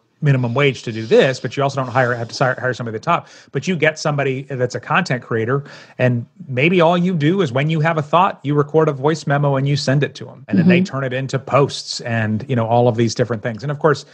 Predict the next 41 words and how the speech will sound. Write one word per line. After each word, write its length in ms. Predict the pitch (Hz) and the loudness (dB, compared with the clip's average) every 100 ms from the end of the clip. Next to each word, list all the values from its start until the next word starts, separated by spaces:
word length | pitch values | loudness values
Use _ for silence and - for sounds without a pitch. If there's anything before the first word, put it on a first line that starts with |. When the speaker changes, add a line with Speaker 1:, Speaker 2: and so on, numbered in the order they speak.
| - - | -20 -6
Speaker 1:
you, 160 | 170 139 | -4 -2
like 200 | 143 143 | -4 -4
you 60 | |
said, 200 | 147 135 | 0 0
you 60 | 127 | 0
have 100 | 120 | -2
all 180 | 147 139 | 0 0
these 220 | 135 110 | 0 0
videos. 340 | 135 120 104 | -2 0 -4
Somebody 320 | - 127 123 117 | -4 -2 0 0
could 280 | - 127 110 | 2 0 0
turn 320 | - 139 127 | -2 0 2
those 380 | 123 120 113 - - - - | 2 0 -2 -8 -14 -20 0
into 680 | 139 127 113 131 120 120 120 - | 2 2 0 -2 0 -2 -6 -4
content. 380 | 131 131 131 | -2 0 -4
Like 100 | 117 | -6
if 100 | 135 | -4
you 100 | 139 127 | -2 2
have 340 | 131 123 107 _ _ | 2 0 -6 _ _
a 80 | 139 | -2
bunch 240 | 123 131 | 0 0
of 80 | 131 | 0
hour-long 520 | 127 127 135 123 120 | 0 2 4 2 0
videos, 380 | 117 135 110 101 | 0 2 0 0
they 140 | 120 113 | 0 0
could 160 | 110 | -2
turn 220 | - 131 | 2 2
those 200 | 120 110 | 2 0
into 160 | 120 113 | 0 0
sixty-second 800 | - - - 120 - 117 117 90 | 0 -2 -2 -4 2 0 0 -6
clips 360 | - 120 - | -2 -2 -2
for 540 | - - 107 101 101 98 - | -8 0 2 2 0 -2 -4
Instagram 400 | 110 - 110 110 | -4 -2 -4 -2
videos 380 | 110 - - - | -4 -8 -8 -6
or 60 | 113 | -4
different 240 | 113 113 | -4 -4
things 200 | 117 - | -6 0
like 120 | 185 175 | 4 4
Speaker 2:
Right. 80 | |
Speaker 1:
that. 280 | 170 - - | 4 -2 -10
So, 300 | - - 143 | -10 -8 -10